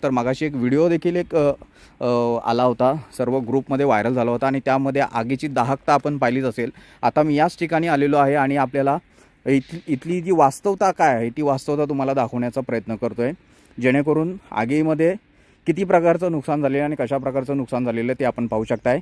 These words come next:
समोरच आपण पाहतोय, ही Honda-ची Activa स्कूटी आहे, ती देखील आपण पाहू शकताय कशा प्रकारे जळून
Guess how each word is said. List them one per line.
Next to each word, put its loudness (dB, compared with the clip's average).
समोरच 0
आपण -2
पाहतोय, -4
ही 0
Honda-ची 0
Activa -4
स्कूटी -2
आहे, 2
ती -4
देखील 0
आपण 0
पाहू 0
शकताय -2
कशा -4
प्रकारे -2
जळून -2